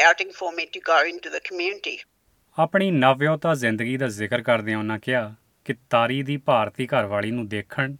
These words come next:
Speaker 2: ਤੇ ਉਹਨੂੰ ਮਿਲਣ ਗਿਲਣ ਲਈ ਆਂਢ ਗੁਆਂਢ ਦੀਆਂ ਕੁੜੀਆਂ ਦਿਲਚਸਪੀ ਵਸ ਅਕਸਰ ਗੱਲਾਂ ਕਰਦੀਆਂ ਹੁੰਦੀਆਂ ਸੀ।
Speaker 1: One thing I noticed, um,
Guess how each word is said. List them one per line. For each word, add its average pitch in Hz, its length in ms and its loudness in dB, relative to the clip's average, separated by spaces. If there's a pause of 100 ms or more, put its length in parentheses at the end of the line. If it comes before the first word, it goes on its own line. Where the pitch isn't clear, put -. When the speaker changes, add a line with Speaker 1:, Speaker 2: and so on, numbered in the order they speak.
(180)
Speaker 2:
ਤੇ 120 120 -6
ਉਹਨੂੰ 120 240 -4
ਮਿਲਣ 135 340 0
ਗਿਲਣ 113 220 0
ਲਈ 104 180 -10 (500)
ਆਂਢ 175 240 2
ਗੁਆਂਢ 170 260 4
ਦੀਆਂ 156 200 0
ਕੁੜੀਆਂ 110 480 -4 (180)
ਦਿਲਚਸਪੀ 127 640 -4
ਵਸ 113 340 -8 (500)
ਅਕਸਰ - 420 -4
ਗੱਲਾਂ 113 280 -4
ਕਰਦੀਆਂ 107 400 -2
ਹੁੰਦੀਆਂ 104 300 -10
ਸੀ। - 160 -18 (1200)
Speaker 1:
One 330 240 6
thing 277 220 -2
I - 80 -10
noticed, - 600 2
um, - 120 -8